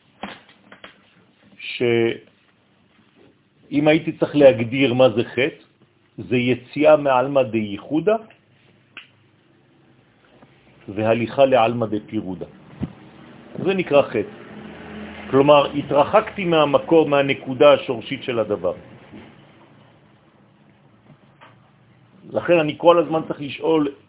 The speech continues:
את עצמי שאלה אחת בכל נושא, איפה אני ביחס למגמה הראשונה שהייתה בדבר הזה? האם לא התרחקתי? הגזמתי כבר.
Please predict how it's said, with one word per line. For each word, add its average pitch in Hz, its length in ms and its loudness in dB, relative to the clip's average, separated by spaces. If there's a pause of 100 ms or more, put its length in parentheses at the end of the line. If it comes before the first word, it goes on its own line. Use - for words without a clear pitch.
(140)
את 120 120 -12
עצמי 139 400 -6
שאלה 127 500 -2
אחת 117 460 -6 (640)
בכל 147 260 -6
נושא, 127 380 -10 (2250)
איפה 160 340 2
אני 139 380 -4 (540)
ביחס 147 580 0 (100)
למגמה 131 920 2 (1400)
הראשונה 123 800 2
שהייתה 127 460 0
בדבר 113 500 2
הזה? 92 280 -4
האם 131 220 -4
לא 151 100 2
התרחקתי? 151 720 -6 (1400)
הגזמתי 175 520 0
כבר. 98 280 -6